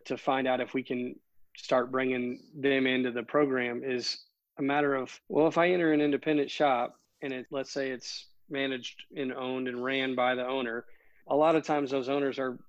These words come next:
one of their techs as well. And so it's a matter of, how do I find the time to get him to be able to come over? It's a difficult thing sometimes to get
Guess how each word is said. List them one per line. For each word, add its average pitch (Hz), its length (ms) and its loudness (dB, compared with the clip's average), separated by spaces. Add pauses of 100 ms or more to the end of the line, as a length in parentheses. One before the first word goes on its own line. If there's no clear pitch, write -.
(140)
one 135 120 -4
of 127 80 -4
their 135 120 0
techs - 400 0
as 131 140 -6
well. 147 420 2 (360)
And 135 220 -2
so 143 340 0
it's 135 180 -6
a 139 40 -4
matter 147 300 0
of, 131 120 -4
how 151 180 0
do 156 120 2
I 143 100 4
find 143 320 -4
the 123 60 -8
time 135 500 -6
to 120 240 -8 (220)
get 139 200 0
him 139 240 0
to 127 60 -4
be 131 160 0
able 123 140 -2
to 123 80 -6
come 131 200 -4
over? 127 440 0 (300)
It's - 120 -6
a 127 40 0
difficult 151 680 2
thing 139 260 4
sometimes 120 680 -2
to 127 120 -6
get 123 180 0